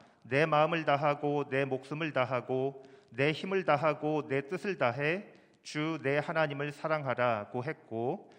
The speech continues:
"또 내 이웃을 내 몸같이 사랑하라"고 했습니다. 예수께서 대답하셨습니다. "내 대답이 옳다.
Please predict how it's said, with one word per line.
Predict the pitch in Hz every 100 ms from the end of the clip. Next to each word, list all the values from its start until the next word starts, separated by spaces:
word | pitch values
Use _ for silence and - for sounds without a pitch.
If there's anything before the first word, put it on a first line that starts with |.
| - _ _
"또 | 180 180 156
내 | 170
이웃을 | 143 156 - 175 156
내 | 143 147
몸같이 | 135 151 147 135 131 - 170 175
사랑하라"고 | - 170 143 123 123 117 143
했습니다. | 156 - 151 117 113 107 101 92 _ _ _ _ _ _ _ _ -
예수께서 | 135 151 - 151 156 143
대답하셨습니다. | 135 135 135 - 151 165 - 131 117 117 113 107 104 - - - _
"내 | 120 135 147
대답이 | 139 131 143 143 143
옳다. | 139 131 - 127 117 107